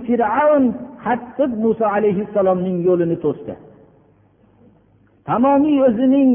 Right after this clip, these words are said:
chora tadbirlarini hammasini ishlatdi. Lekin Alloh subhanahu va taolo doim har qanday olamdagi fir'avnlarni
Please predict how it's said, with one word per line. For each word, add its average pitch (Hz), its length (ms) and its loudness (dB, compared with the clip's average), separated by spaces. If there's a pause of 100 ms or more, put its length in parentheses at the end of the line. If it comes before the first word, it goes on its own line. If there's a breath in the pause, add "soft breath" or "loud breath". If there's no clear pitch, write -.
(160)
chora 247 480 2
tadbirlarini 240 720 -2
hammasini 233 500 0
ishlatdi. 220 480 -2 (1200)
Lekin 233 480 2 (180)
Alloh 196 360 -2
subhanahu 202 600 -2
va 202 100 0
taolo 196 560 0 (1300)
doim 277 580 2 (1800)
har 302 280 0
qanday 269 560 4 (460)
olamdagi 254 760 2
fir'avnlarni 247 1080 2